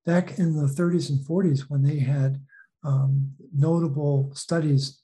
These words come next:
to look at what's the upper limit, the most they would ever work with was ten milligrams. Uh, there's a,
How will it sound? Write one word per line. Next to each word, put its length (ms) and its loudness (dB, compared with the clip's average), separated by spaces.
to 100 0
look 180 0
at 80 0
what's 320 2
the 140 0
upper 280 0
limit, 360 0
the 60 -4
most 400 0
they 100 0
would 140 0
ever 160 0
work 340 0
with 180 -2
was 420 -2
ten 240 -2
milligrams. 760 -2
Uh, 220 -2
there's 260 0
a, 80 0